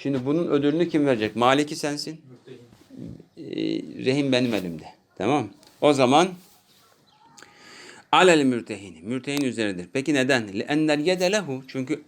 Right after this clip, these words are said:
Speaker 1: el onun eli şu anda. Onun hakimiyeti altında yani. Ve hâzâ, bu ne vakittedir ama? اِذَا كَانَتْ قِيمَتْهُ مِثْلَ الدَّيْنِ وَقَلَّ. Eğer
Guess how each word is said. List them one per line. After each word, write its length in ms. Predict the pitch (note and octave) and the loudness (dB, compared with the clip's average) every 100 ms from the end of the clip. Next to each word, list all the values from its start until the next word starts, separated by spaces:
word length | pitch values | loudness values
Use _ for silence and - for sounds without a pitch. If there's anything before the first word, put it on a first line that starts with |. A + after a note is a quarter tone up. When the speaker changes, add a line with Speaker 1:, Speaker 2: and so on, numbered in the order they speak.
| - | 2
Speaker 1:
el 180 | D#3+ - | 2 2
onun 220 | D3+ B3 | 2 2
eli 240 | A3 A2 - | 2 0 -4
şu 200 | - A2+ | -10 -6
anda. 380 | F#2+ F2 D#2+ - _ | -4 -6 -8 -14 _
Onun 400 | A2+ E3+ F#3 C3+ - - | 0 2 2 -2 -10 -18
hakimiyeti 640 | - B2 A#2+ B2 A2+ G#2 G#2 | 0 2 2 0 -2 -2 -2
altında 500 | F#2+ F2 E2+ D2+ D2+ | -4 -6 -12 -12 -12
yani. 360 | C#2+ D2 D2 - _ _ - - - - - | -14 -18 -20 -20 _ _ -20 -20 -20 -20 -2
Ve 60 | G#2+ | 2
hâzâ, 520 | C3 F#3+ G3 D#3+ C3 | 6 8 8 8 6
bu 120 | D#3+ | 6
ne 140 | F3+ G3 | 4 4
vakittedir 600 | F#3 F3+ E3 C3 A2 G#2 | 2 0 0 0 2 0
ama? 220 | F#2 F2+ | -2 -4
اِذَا 400 | - A2 C3 B2+ | -6 -2 4 4
كَانَتْ 440 | A#2+ C3+ C#3 C3+ | 4 0 0 0
قِيمَتْهُ 920 | B2 - C3 C3 F#3+ E3+ D3 G3 A#3+ B3 _ _ _ | -2 0 2 2 2 0 0 2 0 -6 _ _ _
مِثْلَ 300 | A2+ F3 F3 B2 | 4 4 4 2
الدَّيْنِ 300 | - F3+ F3+ | 2 2 2
وَقَلَّ. 560 | C#3 G#2 - G#2 F2 D2 - _ _ _ | 0 -2 0 0 0 -6 -12 _ _ _
Eğer 320 | A2 C3+ E3 | 4 6 6